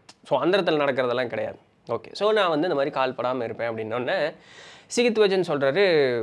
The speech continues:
"ஓ, ரொம்ப சந்தோஷங்க. உங்களெல்லாம் பார்க்கறதுக்கே நான் வந்து பெரிய ஒரு புண்ணியம் பண்ணியிருந்திருக்கணும். நான் வந்து என்னுடைய நாடு மக்களெல்லாம் விட்டுட்டு வந்து இந்த இடத்துல இவ்வளோ வருஷம், பதினெட்டு வருஷம் அந்த இடத்துல நான் இந்த குடில் அமைச்சு இங்க இருக்கிறதுக்கு உண்டான காரணமே அதுதானோ?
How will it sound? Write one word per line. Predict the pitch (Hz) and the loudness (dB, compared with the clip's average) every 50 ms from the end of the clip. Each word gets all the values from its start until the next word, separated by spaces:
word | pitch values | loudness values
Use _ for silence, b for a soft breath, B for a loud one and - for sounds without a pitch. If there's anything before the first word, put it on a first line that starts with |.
| 107 - | -4 -4
"ஓ, | - 156 160 | -2 -2 0
ரொம்ப | 131 113 113 135 180 | 0 -2 -2 -4 -4
சந்தோஷங்க. | 170 170 151 156 160 165 156 - 151 143 147 160 151 123 b b b b b b - | -4 -2 -2 0 0 -2 -2 -2 -2 0 0 0 -2 -2 b b b b b b 0
உங்களெல்லாம் | 135 131 131 135 165 175 - | 2 4 4 4 4 2 2
பார்க்கறதுக்கே | 143 160 175 165 180 160 160 156 180 | 0 0 0 0 0 0 0 0 2
நான் | 175 160 | 2 2
வந்து | 147 143 165 - | 0 0 -2 -2
பெரிய | - 139 135 170 190 196 | -2 0 2 4 4 6
ஒரு | 180 165 156 147 135 127 123 | 6 6 6 6 4 4 2
புண்ணியம் | - 156 175 185 175 160 151 | 2 2 4 4 4 2 2
பண்ணியிருந்திருக்கணும். | 143 143 139 135 127 127 117 123 120 123 131 123 120 - - _ _ | 2 2 2 0 0 0 0 2 2 2 2 0 -2 -6 -14 _ _
நான் | - 123 127 | -2 0 0
வந்து | 131 131 143 160 170 160 | 2 2 2 2 4 4
என்னுடைய | 156 139 131 127 120 120 117 | 4 4 2 2 2 0 0
நாடு | 113 110 117 127 131 | 0 0 -2 0 0
மக்களெல்லாம் | 135 131 - 143 139 139 139 143 156 165 165 | -2 0 0 -2 -2 0 0 0 0 0 0
விட்டுட்டு | 151 147 156 147 143 | -2 -4 -4 -4 -2
வந்து | 147 139 139 143 170 196 b b b b b b | -2 0 0 0 -2 -2 b b b b b b
இந்த | b 170 170 156 151 | b 2 4 4 4
இடத்துல | 151 147 151 160 139 | 2 2 0 -2 -2
இவ்வளோ | 123 131 160 180 175 160 | 0 2 2 2 4 2
வருஷம், | 151 139 - 180 147 | 2 0 -2 -4 -4
பதினெட்டு | 120 131 151 160 147 143 | -2 -2 0 0 0 0
வருஷம் | 131 131 127 180 165 147 | -2 -2 -2 -4 -4 -4
அந்த | 139 | -4
இடத்துல | 127 117 135 156 196 220 - - _ | -4 -2 -2 -2 -2 -2 -6 -14 _
நான் | - 139 135 | -4 -4 -2
இந்த | 131 131 127 | -2 -2 -2
குடில் | 147 151 156 147 139 | -2 0 0 0 0
அமைச்சு | 139 135 139 165 | 0 -2 -4 -4
இங்க | 151 139 139 | -2 -2 -2
இருக்கிறதுக்கு | 143 143 - 156 139 139 127 | -2 -2 -2 -4 -4 -2 -4
உண்டான | 139 131 131 135 143 | -2 -2 -2 -2 -2
காரணமே | 135 - 131 127 151 160 160 165 175 170 | -4 -6 -8 -6 -4 0 0 2 2 2
அதுதானோ? | 151 147 143 147 139 139 147 147 | 2 2 0 2 2 2 2 0